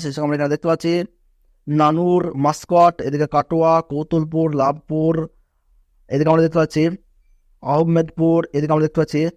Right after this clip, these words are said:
দুবরাজপুর, সিউড়ি, সাঁইথিয়া, রায়গঞ্জ, নালা, এই চিত্তরঞ্জন, এই জায়গাগুলোতে কিন্তু বিক্ষিপ্ত বৃষ্টিপাতের পূর্বাভাস রয়েছে। এদিকে আমরা যদি আরেকটু এগিয়ে যাই, তাহলে বন্ধুরা দেখতে পাচ্ছি দেবগ্রাম, কৌতুলপুর, বেলডাঙ্গা, নওদা,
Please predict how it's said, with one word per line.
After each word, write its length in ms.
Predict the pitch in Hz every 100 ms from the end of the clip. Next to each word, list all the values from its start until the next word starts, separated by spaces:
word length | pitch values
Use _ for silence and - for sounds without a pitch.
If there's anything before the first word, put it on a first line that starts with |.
| _ _ -
দুবরাজপুর, 800 | 135 147 160 170 165 - 165 165
সিউড়ি, 420 | 165 156 156 165 170 160 -
সাঁইথিয়া, 400 | 143 139 160 151
রায়গঞ্জ, 640 | 156 139 139 147 147 147 143 - _ _ _ _ _ _
নালা, 360 | 127 143 151 151 -
এই 140 | 165
চিত্তরঞ্জন, 640 | 175 156 - 143 143 147 151
এই 180 | 151 175
জায়গাগুলোতে 320 | 151 147 147
কিন্তু 140 | 151 135
বিক্ষিপ্ত 320 | 147 - -
বৃষ্টিপাতের 360 | 127 - 139 147
পূর্বাভাস 280 | - 135 135
রয়েছে। 320 | 147 151 139 - - _ _ _ -
এদিকে 240 | 147 180
আমরা 140 | 180 180
যদি 100 | 175
আরেকটু 220 | 160 160
এগিয়ে 260 | 156 151 160
যাই, 180 | 151 143
তাহলে 180 | 143 139
বন্ধুরা 280 | 143 143 131 143
দেখতে 240 | 135 147
পাচ্ছি 160 | 139 143
দেবগ্রাম, 520 | 127 127 131 139 135 135
কৌতুলপুর, 540 | 127 101 135 - 135
বেলডাঙ্গা, 500 | 127 123 131 131 127 127
নওদা, 400 | 117 123 127